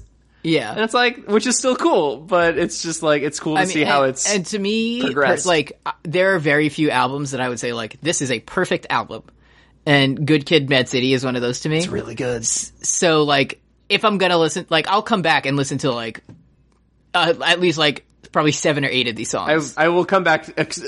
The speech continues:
Speaker 2: explicitly just to listen to R I P Aaliyah.
Speaker 1: P. Aaliyah.
Speaker 2: R I P.
Speaker 1: Yeah, it's really good. Um, so yeah, it's, it's not, I, I don't wanna say, I,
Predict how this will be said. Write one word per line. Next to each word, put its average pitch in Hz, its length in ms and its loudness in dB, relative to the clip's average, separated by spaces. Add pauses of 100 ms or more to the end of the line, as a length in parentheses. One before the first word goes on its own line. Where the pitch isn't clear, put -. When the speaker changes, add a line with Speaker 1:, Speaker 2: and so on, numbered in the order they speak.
Speaker 2:
explicitly 151 680 0
just 135 200 -6
to 139 80 0
listen 127 320 0
to 131 180 0
R 147 240 2
I 208 160 4
P 196 240 -2
Aaliyah. 151 420 -4
Speaker 1:
P. 208 260 -2
Aaliyah. 165 420 0
Speaker 2:
R 156 220 0
I 208 160 0
P. 196 480 -8 (280)
Speaker 1:
Yeah, 147 160 0
it's 117 160 -6
really 110 180 -6
good. 90 260 -10 (540)
Um, 139 500 0 (640)
so - 140 -2
yeah, 415 160 2
it's, - 380 -8 (320)
it's - 480 2 (1040)
not, - 300 0
I, 196 220 0 (240)
I 240 100 4
don't 285 80 0
wanna 302 140 2
say, - 200 2
I, 202 240 0